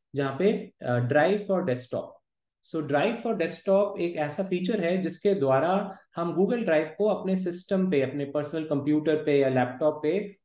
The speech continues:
offline mode में download कर सकते हैं। इसे अपने system पे download करके guys, इसके अंदर हम अपने डॉक्यूमेंट save करके रख सकते हैं।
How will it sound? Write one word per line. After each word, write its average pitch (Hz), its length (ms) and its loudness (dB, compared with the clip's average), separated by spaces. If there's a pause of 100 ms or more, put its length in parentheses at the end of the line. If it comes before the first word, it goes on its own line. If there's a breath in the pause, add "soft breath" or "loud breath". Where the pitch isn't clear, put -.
(120)
offline 180 680 0
mode 139 280 0
में 208 320 -6 (300)
download 147 560 4
कर 123 100 0
सकते 101 300 -10
हैं। 92 260 -12 (260)
इसे 170 200 0
अपने 208 640 2 (120)
system 185 440 0
पे 214 100 6
download 175 580 2
करके 170 280 0
guys, 135 360 -2 (180)
इसके 175 260 -4
अंदर 180 340 0
हम 180 60 0
अपने 170 240 -2
डॉक्यूमेंट 147 560 -2
save 143 380 2
करके 127 260 2
रख 117 200 -2
सकते - 300 -14
हैं। 92 180 -14